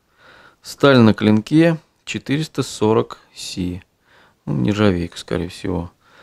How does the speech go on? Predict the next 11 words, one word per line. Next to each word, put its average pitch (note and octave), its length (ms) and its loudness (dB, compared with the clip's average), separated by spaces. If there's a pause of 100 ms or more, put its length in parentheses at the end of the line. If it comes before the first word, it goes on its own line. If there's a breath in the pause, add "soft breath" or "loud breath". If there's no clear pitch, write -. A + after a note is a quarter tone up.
(260 soft breath)
Закалкой D#3+ 760 4 (240)
пятьдесят G#2 480 0
семь A#2+ 340 0
H A#2 220 -4
R G#2+ 100 -4
C. G2 300 -14 (1120 soft breath)
Тип - 220 2
клинка G#2 680 4 (100)
Танте. A2+ 480 2 (1300 soft breath)
Имеется B2 560 0
небольшая G#2+ 760 2